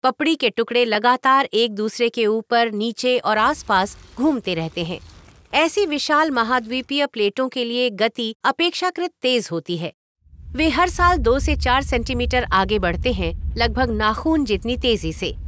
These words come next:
जब दो प्लेटें टकराती हैं, तो एक दूसरे के अंदर या नीचे धकेलती हैं,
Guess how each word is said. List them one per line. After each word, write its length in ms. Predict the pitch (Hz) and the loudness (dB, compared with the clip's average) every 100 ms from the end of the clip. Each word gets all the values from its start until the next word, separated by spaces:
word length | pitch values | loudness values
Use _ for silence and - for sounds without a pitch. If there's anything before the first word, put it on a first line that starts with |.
| - - - - - | -10 -10 -10 -10 -2
जब 160 | 220 | 0
दो 240 | 185 277 370 | 2 2 2
प्लेटें 400 | 285 277 311 302 | 0 -2 0 -2
टकराती 520 | 214 208 196 - 320 | -2 0 0 2 0
हैं, 420 | 220 147 - - | 0 -4 -8 -4
तो 100 | 285 | -4
एक 260 | - 302 294 | 0 0 0
दूसरे 400 | 285 294 311 311 | -2 -2 -2 -2
के 120 | 302 | 0
अंदर 340 | 240 240 254 | 0 2 0
या 160 | 262 226 | 2 0
नीचे 360 | 220 226 254 233 | 0 -2 0 0
धकेलती 540 | 190 196 190 190 220 | -2 -2 -4 -4 -4
हैं, 160 | 247 | -4